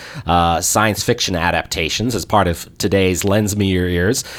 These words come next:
And, uh, so the next one we went on to is John Carter from twenty twelve, directed by Andrew Stanton, who I think is probably best known for his work with Pixar, um, written by Stanton, Andrews,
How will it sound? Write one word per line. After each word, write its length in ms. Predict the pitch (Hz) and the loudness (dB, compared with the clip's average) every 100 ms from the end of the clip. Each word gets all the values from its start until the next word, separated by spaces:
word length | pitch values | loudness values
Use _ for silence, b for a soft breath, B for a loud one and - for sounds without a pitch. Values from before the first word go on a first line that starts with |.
| B | B
And, 340 | - 139 135 131 | 0 2 4 4
uh, 360 | 131 127 127 | 4 4 2
so 160 | 127 156 | 0 2
the 80 | 143 | 4
next 240 | 151 175 | 2 2
one 160 | 175 151 | 2 4
we 100 | 139 | 4
went 180 | 131 131 | 4 4
on 220 | 180 320 | 2 2
to 380 | - 104 120 147 | 2 2 2 0
is 280 | 139 147 135 | 2 4 2
John 360 | 107 127 147 151 | 2 4 4 4
Carter 380 | 135 180 180 123 | 4 4 2 -4
from 180 | - 87 | -4 -4
twenty 360 | - 117 135 | 2 2 2
twelve, 460 | 127 110 135 85 69 | 2 2 4 2 -2
directed 320 | 85 113 - | -2 -2 2
by 120 | 165 151 | 0 2
Andrew 340 | 107 110 107 | 2 2 0
Stanton, 540 | - - 113 123 87 | -2 0 2 2 0
who 220 | 76 85 87 | -2 0 0
I 60 | |
think 200 | 90 254 | -2 -2
is 160 | 185 127 B B | -2 -4 B B
probably 240 | 156 151 | 2 4
best 240 | 110 113 113 | 4 2 4
known 220 | 107 110 | 2 2
for 180 | 95 87 | 2 0
his 160 | 85 | 0
work 200 | 101 101 | 0 0
with 160 | 85 - | -2 -6
Pixar, 520 | - - 71 65 65 B B B | -10 -4 -4 -2 -6 B B B
um, 460 | 98 92 90 87 87 | 2 4 4 2 0
written 260 | 120 160 139 | 0 2 2
by 140 | 120 | 2
Stanton, 560 | - 120 117 110 107 101 | 2 2 2 2 0 0
Andrews, 600 | 110 110 101 101 95 | 0 0 2 2 0